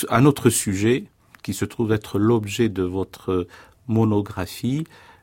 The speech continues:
euh, Abdelwahab Meddeb, c'est vous-même qui avez choisi de lui consacrer, euh, cette, euh, cet ouvrage où il y avait une sorte de répartition,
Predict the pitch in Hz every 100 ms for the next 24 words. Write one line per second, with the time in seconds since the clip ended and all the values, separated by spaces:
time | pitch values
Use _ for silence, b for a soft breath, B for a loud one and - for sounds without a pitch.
0 | - 123 104 - - 107 98 101 104 95
1 | 95 98 90 92 90 - B B - 131
2 | 135 160 175 156 131 110 117 - - 110
3 | 104 117 110 98 98 98 - 101 - 95
4 | - - 110 107 95 b b b b -
5 | - - 98 - - 101 95 92 87 87
6 | b b b b - _ - - - -
7 | 101 - 107 104 120 147 165 127 117 113
8 | 113 101 117 110 - 104 101 90 95 95
9 | - - 98 - - 113 117